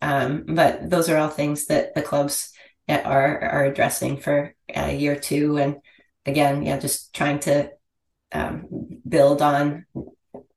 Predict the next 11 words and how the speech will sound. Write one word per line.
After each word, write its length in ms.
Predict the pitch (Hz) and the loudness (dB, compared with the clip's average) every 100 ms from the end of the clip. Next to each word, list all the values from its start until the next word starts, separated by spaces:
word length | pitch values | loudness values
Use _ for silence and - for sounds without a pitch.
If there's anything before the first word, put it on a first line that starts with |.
| - | -10
what 360 | 147 147 - - | 0 2 2 0
they 440 | 139 135 139 139 - _ | -2 0 -2 -4 -8 _
did 240 | - 131 135 | -6 -4 -2
well 640 | 151 175 190 190 180 - | 2 4 6 6 4 2
and, 420 | 151 139 135 147 - | -2 -2 -2 -6 -8
yeah, 80 | - | -10
fill 240 | - 139 | -2 0
the 80 | 147 | 0
gaps 340 | - - - | 0 -2 -2
of 180 | 143 147 | -4 -4
where, 380 | 156 135 - - | -2 0 0 -4